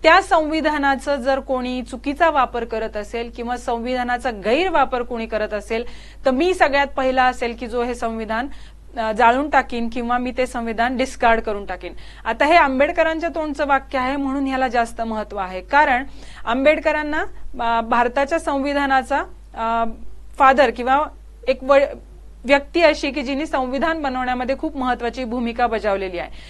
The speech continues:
ते असं म्हणतात. त्याच्यामुळे ही शक्यता संविधान ज्यावेळेस बनवलेली आहे त्यावेळेसच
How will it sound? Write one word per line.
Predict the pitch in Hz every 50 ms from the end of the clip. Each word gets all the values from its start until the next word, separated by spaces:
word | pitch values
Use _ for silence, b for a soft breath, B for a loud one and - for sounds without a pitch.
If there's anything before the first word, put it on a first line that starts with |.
| B B B B B -
ते | 330
असं | 359 359 339 320 - 339
म्हणतात. | 277 262 247 226 226 233 220 214
त्याच्यामुळे | - 254 233 277 277 277 294 302 339 415 415 b b b b -
ही | - 285 349 359
शक्यता | 359 370 - 381 - - 269 254 262 262 247 262 285 - - - - - - - -
संविधान | - - 269 254 262 277 285 302 302 285
ज्यावेळेस | 269 277 269 269 277 277
बनवलेली | 240 233 254 247 262 269 285 285 277 254 269
आहे | 254 233 233 226 240 247
त्यावेळेसच | 240 - 262 254 254 269 285 294 302 349 359 359 349